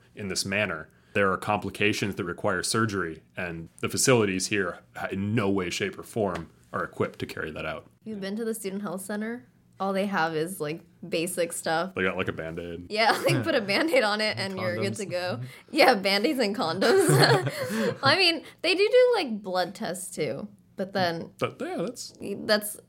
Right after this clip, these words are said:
Speaker 2: they can't do anything serious, so
Speaker 3: Yeah.
Speaker 2: I would understand why abortion might be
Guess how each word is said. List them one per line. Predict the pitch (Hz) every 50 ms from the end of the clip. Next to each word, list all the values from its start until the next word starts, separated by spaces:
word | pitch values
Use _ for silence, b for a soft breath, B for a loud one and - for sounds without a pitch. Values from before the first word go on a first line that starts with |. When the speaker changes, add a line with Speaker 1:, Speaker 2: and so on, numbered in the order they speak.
| _ _
Speaker 2:
they | 220 240 240
can't | 233 - 330 302 262 226
do | 220 190
anything | 180 165 160 165 175 - - 190
serious, | 185 - - - - - - 196 196 -
so | - - 185 - - - 196 -
Speaker 3:
Yeah. | - - - -
Speaker 2:
I | 196 196
would | 196 202 208 175
understand | 180 185 170 175 190 190 - - 160 143 143 156 156 -
why | - 95 98 - 101 - - - _ _
abortion | 180 180 180 190 - 165 160 170 175 - - 180 170 170 170 175 185 190 - - _ _
might | - 180 175 170 165 165 - -
be | 160 160 156 160 190 -